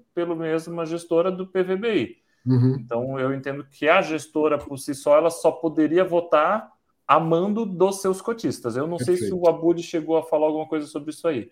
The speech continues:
Speaker 2: Não, aí foi falha minha de não ter perguntado sobre
Speaker 1: É.
Speaker 2: o possível
Speaker 1: Mas
Speaker 2: conflito
Speaker 1: a
Speaker 2: de
Speaker 1: minha
Speaker 2: interesse.
Speaker 1: interpretação é essa. Salvo engano,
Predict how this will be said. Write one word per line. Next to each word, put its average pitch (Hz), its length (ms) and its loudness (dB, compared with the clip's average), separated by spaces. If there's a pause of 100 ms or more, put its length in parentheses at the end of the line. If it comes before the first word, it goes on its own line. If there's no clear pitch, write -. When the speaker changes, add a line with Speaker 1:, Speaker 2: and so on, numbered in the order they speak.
(260)
Speaker 2:
Não, 143 220 6
aí 143 320 10
foi 147 240 6
falha 139 320 2
minha 131 280 4
de 127 120 0
não 131 200 2
ter 127 160 2
perguntado 123 600 -2
sobre 107 360 -6
Speaker 1:
É. 110 60 0
Speaker 2:
o 92 100 -10
possível 117 300 -4
Speaker 1:
Mas 123 180 2
Speaker 2:
conflito - 340 -12
Speaker 1:
a 143 120 4
Speaker 2:
de 170 60 -2
Speaker 1:
minha 190 140 -2
Speaker 2:
interesse. - 0 -
Speaker 1:
interpretação 185 500 -4
é 214 40 -2
essa. 233 180 -10
Salvo 285 560 -2
engano, 185 800 -4